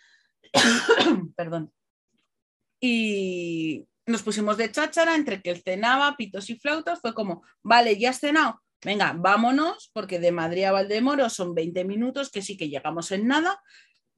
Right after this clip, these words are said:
pero nunca se sabe. Vamos con calma, vamos llegando". Y entonces, eh, sobre todo lo que no me apetecía era la parte de estar en el coche,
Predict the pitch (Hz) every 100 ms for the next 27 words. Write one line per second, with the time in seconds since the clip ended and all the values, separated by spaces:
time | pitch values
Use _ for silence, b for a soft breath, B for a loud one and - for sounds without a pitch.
0 | _ _ - 233 226 190 170 147 113 120
1 | - _ _ _ 170 185 226 226 196 -
2 | 165 165 277 320 349 403 392 - 180 170
3 | 170 160 139 143 156 - _ _ _ _
4 | _ _ _ _ _ b b b _ _
5 | 240 240 226 233 247 254 - 254 240 226
6 | 220 220 208 - 233 226 240 254 262 240
7 | 233 208 208 226 233 233 233 - 247 240
8 | 220 185 202 214 202 185 - - 190 202
9 | 190 196 220 - 233